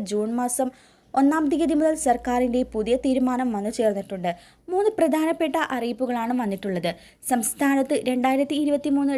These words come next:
ഡിസംബർ മാസത്തെ ഒരു ഗഡു കൂടി സർക്കാർ വിതരണം ചെയ്തു കഴിഞ്ഞു. ബാങ്ക് അക്കൗണ്ടിലേക്ക് കഴിഞ്ഞ ദിവസം ധനസഹായം എത്തിക്കുകയും ചെയ്തിട്ടുണ്ട്. ചില ആളുകൾക്ക് ഇനിയും ബാങ്ക് അക്കൗണ്ടിലേക്ക് എത്തിച്ചേരാനുണ്ട്. കൈകളിൽ പെൻഷൻ വാങ്ങുന്ന പലർക്കും ഇനിയും എത്തിച്ചേരാനുണ്ട്. തദ്ദേശ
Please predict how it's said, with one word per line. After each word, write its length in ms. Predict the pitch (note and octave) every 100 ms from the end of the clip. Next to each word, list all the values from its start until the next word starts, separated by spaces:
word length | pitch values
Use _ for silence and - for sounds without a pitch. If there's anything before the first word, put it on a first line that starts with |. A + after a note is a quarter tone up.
| G#3+
ഡിസംബർ 340 | A3 A3+ A3+ B3
മാസത്തെ 340 | A#3+ A#3+ A3 B3+ -
ഒരു 80 | B3+ A3
ഗഡു 140 | A#3+ C4
കൂടി 200 | C4+ C4+ C4+ A#3+
സർക്കാർ 300 | A3+ A#3+ - G#3+
വിതരണം 380 | G#3 G#3 A3+ A#3
ചെയ്തു 220 | A#3 G3+ F#3+
കഴിഞ്ഞു. 280 | F#3 F3+ F3+ - - - C4+ C#4+
ബാങ്ക് 320 | F4 F4+ F#4+
അക്കൗണ്ടിലേക്ക് 580 | F#4+ F#4 E4 E4+ F4 E4+ -
കഴിഞ്ഞ 240 | A3+ A3+ B3
ദിവസം 260 | C4 B3 C4 A#3
ധനസഹായം 600 | A3+ A3 A#3 A#3+ A#3 A#3+ A3
എത്തിക്കുകയും 480 | A3 A3+ A#3+ A#3 A#3+ B3
ചെയ്തിട്ടുണ്ട്. 480 | G3+ F#3+ F#3+ F3 F3 - - _ -
ചില 140 | A#3+ B3
ആളുകൾക്ക് 400 | A#3 A#3+ B3 B3+ C4 A#3+
ഇനിയും 280 | A#3 C4 C4
ബാങ്ക് 240 | C#4 C4 C4+
അക്കൗണ്ടിലേക്ക് 560 | C4+ C#4 B3+ B3+ B3+ B3+ G3+
എത്തിച്ചേരാനുണ്ട്. 760 | G3 G#3+ B3 G#3+ G3+ F#3+ F3 F3 - - _ -
കൈകളിൽ 360 | E4+ D#4 F4 F#4
പെൻഷൻ 300 | F4 D4 C#4 D4
വാങ്ങുന്ന 280 | D4+ C#4+ C#4 C#4
പലർക്കും 400 | C4 B3+ C4 B3+ - G#3+
ഇനിയും 240 | G#3 B3 -
എത്തിച്ചേരാനുണ്ട്. 720 | A3+ A3 G#3+ G3+ F#3+ F#3 E3+ E3+ - - _ G#3
തദ്ദേശ 320 | F#3 G3+